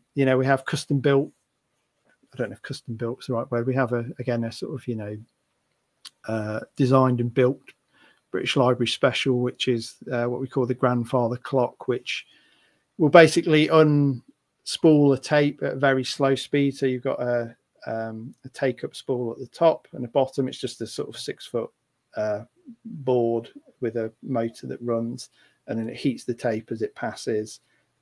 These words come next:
and, um, it just, it just un-, un-, slowly unwinds the tape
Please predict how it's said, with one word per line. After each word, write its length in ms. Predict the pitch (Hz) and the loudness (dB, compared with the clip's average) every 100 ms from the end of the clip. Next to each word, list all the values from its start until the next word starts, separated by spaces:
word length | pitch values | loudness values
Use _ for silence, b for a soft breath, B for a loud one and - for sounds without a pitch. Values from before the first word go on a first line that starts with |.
| - | -12
and, 480 | 110 107 107 110 - - | -10 -8 -10 -12 -16 -8
um, 600 | 113 110 107 104 107 120 - - _ _ _ _ _ _ | -6 -4 -6 -8 -10 -14 -18 -20 _ _ _ _ _ _
it 100 | 127 | -4
just, 360 | 117 117 - - | -2 -4 -4 -6
it 160 | - 123 | -6 -4
just 300 | 120 - - 240 | -4 -4 -10 -2
un-, 360 | 113 110 110 254 | 0 0 -4 -2
un-, 200 | 117 113 - | -2 -2 -6
slowly 420 | - 139 110 110 | 4 4 6 2
unwinds 380 | 107 110 110 - | 2 0 -2 -8
the 40 | |
tape 320 | - 113 107 | -6 -4 -4